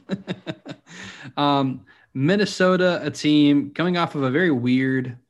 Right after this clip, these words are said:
twenty twenty season. Again, one, one of those teams that covid affected a ton. Their win total is set at seven. I said last year P J Fleck was gonna be a great head coach at Auburn.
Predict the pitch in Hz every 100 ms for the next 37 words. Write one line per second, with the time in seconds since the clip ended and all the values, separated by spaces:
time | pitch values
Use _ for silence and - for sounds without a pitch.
0 | _ _ _ _ - - 143 131 139 135
1 | 127 135 127 127 123 123 123 131 135 135
2 | 123 - 127 127 120 - 127 127 120 120
3 | 123 120 110 - 123 127 127 123 - -
4 | _ _ 120 117 156 185 170 151 143 139
5 | 139 127 123 - 131 123 131 120 - -
6 | - 156 165 165 165 156 _ _ _ _
7 | _ _ _ _ - 156 180 - 170 160
8 | 143 139 135 - - 139 135 135 131 -
9 | - 139 139 127 - 131 127 120 127 117
10 | 120 120 117 113 127 120 120 117 120 113
11 | 117 113 110 110 110